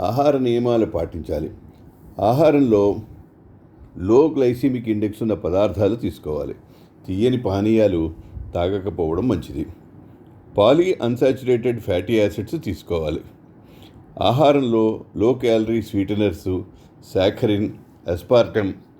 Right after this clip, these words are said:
వంటి మందులు, తక్కువ క్యాలరీ కలిగి ఉన్నవి తీసుకొనవచ్చు. మందులు డయాబెటిస్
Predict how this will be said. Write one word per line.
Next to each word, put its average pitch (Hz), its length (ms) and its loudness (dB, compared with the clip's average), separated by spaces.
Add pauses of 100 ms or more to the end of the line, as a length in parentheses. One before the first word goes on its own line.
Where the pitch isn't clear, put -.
(360)
వంటి 104 220 -2
మందులు, 95 540 0 (560)
తక్కువ 123 320 2
క్యాలరీ 120 440 2
కలిగి 123 420 0 (2000)
ఉన్నవి 110 520 4
తీసుకొనవచ్చు. 98 720 -6 (360)
మందులు 90 540 -2 (380)
డయాబెటిస్ 139 760 2